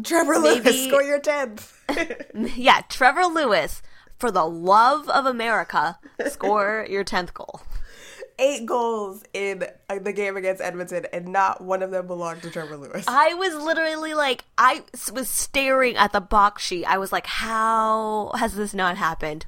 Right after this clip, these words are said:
Speaker 2: Robin Regehr has a
Speaker 1: Ugh.
Speaker 2: goal.
Speaker 1: <laughs>
Speaker 2: Trevor Lewis, what are you doing?
Speaker 1: Torture, torture. So yeah, hopefully some people reach some milestones in the next four games, and the Kings are in the playoffs,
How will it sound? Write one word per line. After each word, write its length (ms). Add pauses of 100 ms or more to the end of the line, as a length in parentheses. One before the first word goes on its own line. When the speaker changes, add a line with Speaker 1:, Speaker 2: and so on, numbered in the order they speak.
Speaker 2:
Robin 540
Regehr 720 (800)
has 360
a 40
Speaker 1:
Ugh. 80
Speaker 2:
goal. 400 (340)
Speaker 1:
<laughs> 420
Speaker 2:
Trevor 420
Lewis, 600 (300)
what 420
are 60
you 220
doing? 540 (720)
Speaker 1:
Torture, 580
torture. 600 (180)
So 140
yeah, 180
hopefully 340
some 140
people 260
reach 200
some 200
milestones 600
in 60
the 80
next 160
four 140
games, 280
and 100
the 60
Kings 260
are 40
in 80
the 80
playoffs, 500